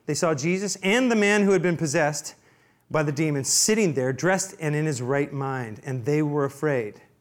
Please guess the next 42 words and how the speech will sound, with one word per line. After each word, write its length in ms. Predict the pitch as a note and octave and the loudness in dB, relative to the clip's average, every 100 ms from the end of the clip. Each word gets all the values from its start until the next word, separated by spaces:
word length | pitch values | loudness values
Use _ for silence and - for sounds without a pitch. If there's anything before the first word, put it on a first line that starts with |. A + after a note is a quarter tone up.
| _ - - - | _ -20 -12 -2
Those 300 | D3+ D3+ - | 0 2 0
who 80 | |
had 200 | D#3 B2+ | 0 0
seen 260 | - G3 G3 | -2 0 2
it 160 | D#3 D3+ | 0 -2
told 180 | E3+ | -2
the 60 | D3+ | -2
people 240 | E3+ D3 | -4 -2
what 120 | C#3+ C#3 | 0 -2
had 100 | B2 | -2
happened 360 | D3+ D#3 B2 | -4 -4 -6
about 200 | G#2+ A#2+ | -6 -6
the 60 | A#2+ | -4
demon-possessed 580 | D3+ D3 D3 C#3 C#3 D#3+ | -4 -4 -2 -2 -2 -4
man 200 | C#3 - | -6 -6
and 140 | D3 D3 | -6 -4
about 200 | D#3 D3+ | -4 -6
the 60 | |
pigs 260 | D3 F#3+ D#3+ | -2 -2 -2
as 100 | E3+ | 0
well. 340 | G#3 D3+ C3 - _ _ _ _ _ _ _ _ _ _ | 2 0 -2 -20 _ _ _ _ _ _ _ _ _ _
And 140 | - B2+ | -10 -8
then 100 | B2 | -6
verse 200 | A#2+ A2+ | -8 -10
seventeen. 420 | A2+ G#2 - F#2 _ _ _ _ - | -10 -12 -16 -20 _ _ _ _ -16
This 160 | B2 A2+ | -14 -12
is 40 | |
what 120 | A2 | -14
bugs 260 | G#2 F2+ G2+ | -14 -18 -20
me. 140 | G2+ _ _ _ _ _ _ _ _ - _ _ _ _ _ _ _ _ _ _ _ _ _ _ _ B2 | -20 _ _ _ _ _ _ _ _ -20 _ _ _ _ _ _ _ _ _ _ _ _ _ _ _ -2
"Then 240 | D3+ F3 | 0 2
the 60 | F3 | 0
people 260 | F#3 E3+ | 0 0
began 380 | C#3 B2+ C#3+ C3 | -2 -2 -4 -4
to 120 | C3+ | -6
plead 420 | - - D3+ B2+ | -10 -6 -4 -4
with 120 | A2 G#2+ | -6 -8
Jesus 640 | C3 B2 G2+ F2+ - - _ _ _ _ - | -6 -6 -8 -12 -14 -16 _ _ _ _ -14
to 100 | B2 | -8
leave 380 | A#2+ B2 A2+ | -6 -6 -8
their 120 | A#2 G#2+ | -10 -10
region." 400 | G#2 F#2+ G2 | -10 -14 -20